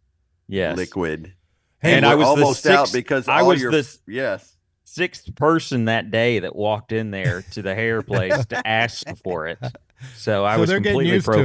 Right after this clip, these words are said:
Speaker 1: profiled.
Speaker 3: So it won't be as weird as when I took the deer head to the, uh, car wash and I put it down and I started spraying it out with the high pressure. You get the eyeballs out. You get everything out. It's great.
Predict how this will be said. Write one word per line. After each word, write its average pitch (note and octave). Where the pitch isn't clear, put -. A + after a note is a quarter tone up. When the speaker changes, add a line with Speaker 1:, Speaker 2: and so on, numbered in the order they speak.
Speaker 1:
profiled. F2
Speaker 3:
So D#3+
it D3
won't E3+
be F3
as B2+
weird D3+
as A2
when B2+
I C3+
took C3+
the A#2+
deer C3
head A2
to D3+
the, A#2
uh, G2+
car F3+
wash G#2
and G#2+
I G#2
put B2
it G#2
down A2
and G2
I G2
started F#2+
spraying G#2+
it G2
out G2+
with F#2
the F2+
high G2+
pressure. G#2+
You F3
get -
the -
eyeballs C3+
out. C3
You A#2+
get D3+
everything A#2
out. D2+
It's E2+
great. G#2